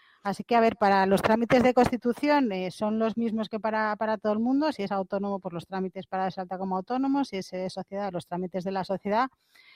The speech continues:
Pero aquí la, el añadido que tienen es el tema de los, de los permisos de trabajo, que muchas veces estamos viendo eso, que, eh, hay ciudadanos extranjeros que tienen residencia, pero no se les permite trabajar.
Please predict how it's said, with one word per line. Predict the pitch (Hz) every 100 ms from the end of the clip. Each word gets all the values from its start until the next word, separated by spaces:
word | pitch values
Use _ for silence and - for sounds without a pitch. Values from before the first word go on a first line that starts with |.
| _ _
Pero | 226 214
aquí | 208 175 233 262
la, | 269 247 214
el | 202 196
añadido | 196 196 208 214
que | 220
tienen | 226 226 240
es | 240
el | 240 214
tema | 220 240
de | 240
los, | 233 214 214
de | 208
los | 196 -
permisos | 185 180 185 208
de | 202
trabajo, | 185 190 190 196
que | -
muchas | 190 202 202
veces | 214 202 220
estamos | 220 214 208 208
viendo | 214 220 226
eso, | 208 190 -
que, | 185 170 170 _ _ _ _ _ -
eh, | 208 196 190 190
hay | 190 196
ciudadanos | - 220 214 220 220
extranjeros | 214 - 214 208 247 247
que | 196
tienen | 190 202 208
residencia, | 214 240 240 269 - 320 330 320
pero | 214 185
no | 196
se | 190
les | 196 -
permite | 190 180 170 156
trabajar. | - 151 143 -